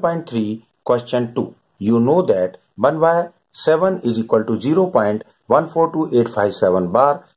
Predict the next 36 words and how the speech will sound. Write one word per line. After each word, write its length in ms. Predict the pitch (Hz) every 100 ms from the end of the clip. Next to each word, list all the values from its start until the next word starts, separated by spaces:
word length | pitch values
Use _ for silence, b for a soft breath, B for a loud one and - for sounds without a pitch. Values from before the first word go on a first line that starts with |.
| _
ये 80 | 95
इसकी 240 | 95 - 90
वैल्यू 240 | 98 117
दी 100 | 127
हुई 140 | 143 160
है। 140 | 165 165 B _
Can 200 | 123 117
you 100 | 113 110
predict 360 | 135 165 165 b b 104
what 180 | 143 143
the 80 | 185
decimal 400 | 180 180 190 190
expansion 520 | 190 - 185 180 180 -
of 160 | 135 131 -
two 100 | 156
by 240 | 151 151 143
seven, 360 | - 131 127 127 117 117 117
three 100 | 135 135
by 80 | 135
seven, 320 | 135 131 127 113 101 -
four 100 | 143
by 100 | 147 147
seven, 320 | 147 143 147 B B - 110 104
five 160 | 156 165
by 120 | 175
seven, 340 | 165 160 160 151 104 104
six 260 | - 160
by 120 | 151 139 127
seven, 280 | 104 110 113 B - 135
are 120 | 180
without 400 | 127 113 107 -
actually 360 | 151 165 208 202 190 B B -
doing 220 | 226 214
the 100 | 151
long 240 | 131 143 143
division? 460 | 104 95 98 107